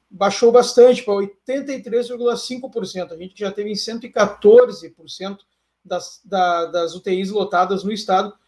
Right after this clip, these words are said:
Agora a gente tem um, um declínio aí de oitenta e três vírgula cinco por cento.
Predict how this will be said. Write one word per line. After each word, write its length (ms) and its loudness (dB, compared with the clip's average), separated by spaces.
Agora 220 0
a 60 0
gente 240 -4
tem 160 -2
um, 260 -2
um 80 -6
declínio 420 0
aí 140 2
de 120 0
oitenta 340 2
e 60 -6
três 240 0
vírgula 280 -2
cinco 400 -4
por 160 -2
cento. 340 -2